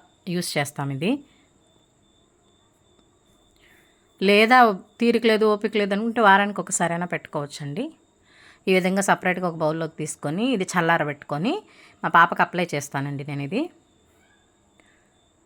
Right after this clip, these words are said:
ఈ విధంగా చేత్తో అప్లై చేస్తే చాలా బాగా పడుతుంది, బ్రషెస్ వాటికన్నా. అట్లా కాకుండా చేత్తో చాలా బాగా వస్తుంది. చూడండి, ఈ విధంగా పాయలు పాయలు తీసుకుంటూ, పక్క పక్కగానే ఈ విధంగా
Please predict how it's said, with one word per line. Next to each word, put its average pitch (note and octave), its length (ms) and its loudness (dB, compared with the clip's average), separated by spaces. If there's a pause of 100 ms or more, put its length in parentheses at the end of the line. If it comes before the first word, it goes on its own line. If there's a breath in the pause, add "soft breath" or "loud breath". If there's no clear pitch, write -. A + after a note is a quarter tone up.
(600)
ఈ G3 120 0
విధంగా F3 540 0 (200)
చేత్తో B3 400 2
అప్లై F#3+ 280 0
చేస్తే F3+ 200 -4
చాలా G3+ 380 4
బాగా F#3+ 240 4
పడుతుంది, E3+ 380 -6
బ్రషెస్ F#3+ 580 -4
వాటికన్నా. D#3+ 680 -2 (160)
అట్లా E3+ 240 -6
కాకుండా G#3 400 -4
చేత్తో G3 260 -2 (120)
చాలా F#3 200 6 (100)
బాగా E3 240 0
వస్తుంది. D3+ 360 -8 (920 soft breath)
చూడండి, G3+ 360 0 (100)
ఈ - 80 0
విధంగా F3+ 220 -2 (100)
పాయలు F3 200 4
పాయలు F3 280 0
తీసుకుంటూ, F3+ 640 -6
పక్క F#3+ 220 -4
పక్కగానే F3+ 640 -4 (1200 soft breath)
ఈ G3 120 2
విధంగా F#3 260 0